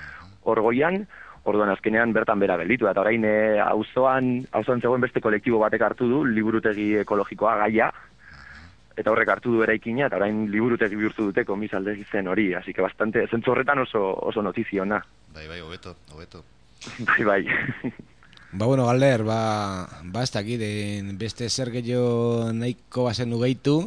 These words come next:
Speaker 3: ba,
Speaker 1: Ba, bueno,
Speaker 3: boixe
Speaker 1: igual
Speaker 3: mikroak
Speaker 1: alde-
Speaker 3: irikita eskazu.
Speaker 1: <laughs> Alde Zaharraren historiarekin igual ez dakit enteratu zeaten edo ez, baina bagabiltza orain, eh, gora eta bera auzoan antolatzen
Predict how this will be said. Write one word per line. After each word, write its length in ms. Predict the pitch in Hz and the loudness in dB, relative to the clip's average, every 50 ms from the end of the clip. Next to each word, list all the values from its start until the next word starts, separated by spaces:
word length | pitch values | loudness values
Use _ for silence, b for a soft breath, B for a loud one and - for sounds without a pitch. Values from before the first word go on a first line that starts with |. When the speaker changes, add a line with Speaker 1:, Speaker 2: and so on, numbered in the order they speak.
| - 123 | -2 -4
Speaker 3:
ba, 640 | 104 101 98 95 92 92 90 82 73 67 - - - - _ b b b b b b b b b b b b b b b b b b b b b - | -2 -2 -2 -4 -4 -4 -6 -8 -10 -14 -16 -20 -20 -20 _ b b b b b b b b b b b b b b b b b b b b b -6
Speaker 1:
Ba, 180 | - 113 117 110 | 0 2 2 4
bueno, 20 | |
Speaker 3:
boixe 240 | 123 135 120 110 110 | 6 6 6 6 6
Speaker 1:
igual 160 | - 135 135 131 | 6 6 6 6
Speaker 3:
mikroak 220 | 123 - - 143 | 6 6 6 6
Speaker 1:
alde- 100 | 131 127 | 6 4
Speaker 3:
irikita 260 | 131 151 151 143 120 110 | 4 4 2 2 2 0
eskazu. 380 | 98 - 110 104 - 151 160 127 | -2 -2 -2 -2 -2 0 0 0
Speaker 1:
<laughs> 1500 | 98 92 95 90 82 78 - - - - - - - - - 254 - - 156 - - - - - - - - - - - - | -2 -2 -4 -6 -8 -10 -12 -12 -8 -6 -4 -4 -4 -6 -8 -6 -4 -4 -2 0 -2 -2 -2 -4 -14 -14 -14 -14 -10 -2 0
Alde 220 | 131 123 127 143 147 | 2 2 2 2 2
Zaharraren 380 | - 151 147 147 143 139 139 135 | 2 2 2 4 2 2 2 2
historiarekin 500 | 131 - 151 147 147 135 131 120 120 117 | 2 2 2 4 4 4 4 4 2 4
igual 220 | 117 113 131 131 | 4 4 4 4
ez 80 | 117 - | 2 2
dakit 240 | - 151 135 117 | 2 2 2 2
enteratu 360 | 110 110 113 113 110 110 123 117 | 2 2 2 2 2 0 0 0
zeaten 240 | - 113 113 123 120 | 2 2 2 4 4
edo 140 | 123 135 151 | 4 2 2
ez, 40 | 156 | 2
baina 360 | - 120 110 110 110 113 113 113 - B B B B B B B B B B - - | 2 2 2 4 4 4 2 0 -2 B B B B B B B B B B -12 -8
bagabiltza 680 | - 110 107 113 117 127 139 139 139 131 117 - 131 123 | -2 2 4 4 4 6 4 4 2 2 0 2 2 4
orain, 300 | 120 123 131 127 127 120 | 4 4 4 4 2 2
eh, 440 | 117 117 113 110 113 117 117 117 117 117 | 4 4 4 4 4 4 4 4 4 4
gora 240 | 104 117 123 123 | 4 4 4 4
eta 160 | 120 - 127 120 | 4 2 2 2
bera 220 | 123 127 139 147 127 110 101 95 95 95 - 92 | 4 4 4 4 4 4 4 4 2 2 2 0
auzoan 380 | 101 107 104 - - 131 123 117 | 0 0 0 0 0 2 2 2
antolatzen 400 | 107 107 135 139 127 110 - 107 | 0 2 2 2 2 0 -2 -6